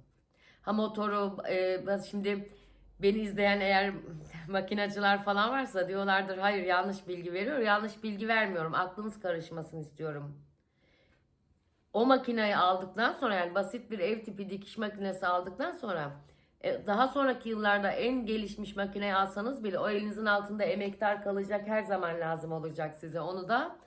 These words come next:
unutmayın. Çok teşekkür ederim buraya kadar dinlediğiniz için.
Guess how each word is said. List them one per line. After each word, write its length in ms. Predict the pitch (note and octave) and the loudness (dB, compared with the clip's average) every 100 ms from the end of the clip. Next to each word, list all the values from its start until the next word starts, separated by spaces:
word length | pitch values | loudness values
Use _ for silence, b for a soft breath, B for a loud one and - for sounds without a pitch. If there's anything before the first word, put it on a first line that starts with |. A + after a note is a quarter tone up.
| B B B - | B B B -4
unutmayın. 840 | G#3+ G#3 - D#3+ E3+ A#3+ F4+ - b b b | -2 -2 -2 -4 -2 -4 -6 -12 b b b
Çok 260 | - B3 B3+ | 0 2 2
teşekkür 440 | A#3 A3+ G#3 G#3+ | 0 0 0 -2
ederim 400 | G3 F#3 F3+ F3+ | 0 0 -2 -2
buraya 280 | F3+ F3 E3+ | 0 2 2
kadar 340 | F3 E3+ E3+ | 0 0 -2
dinlediğiniz 580 | E3+ E3 D#3+ D#3+ D#3+ D3 | -4 -4 -4 -4 -6 -8
için. 560 | D3+ - C#4 E4+ - | -8 -4 -2 -2 -10